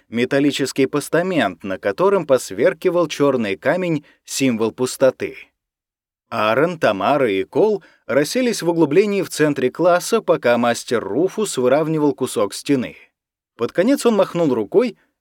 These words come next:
и с кончиков его пальцев посыпались искры, складывающиеся на поверхности камня в слова. «В конце прошлого учебного года вы прошли через врата контроля.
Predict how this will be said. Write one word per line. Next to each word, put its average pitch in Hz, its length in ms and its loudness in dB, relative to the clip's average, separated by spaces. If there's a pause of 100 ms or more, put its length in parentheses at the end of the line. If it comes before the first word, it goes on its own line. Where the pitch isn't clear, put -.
и 139 80 0
с - 80 -4
кончиков 220 460 -2
его 147 220 2
пальцев 214 460 0
посыпались 170 800 0
искры, 196 460 0
складывающиеся 165 920 0
на 135 100 2
поверхности 127 680 0
камня 110 420 -2
в - 80 -10
слова. 127 400 0 (1000)
«В - 80 -20
конце 131 540 2
прошлого 160 520 2
учебного 156 680 2
года 127 580 2
вы 113 260 0
прошли 160 460 2
через 147 340 0
врата 135 440 4
контроля. 127 680 2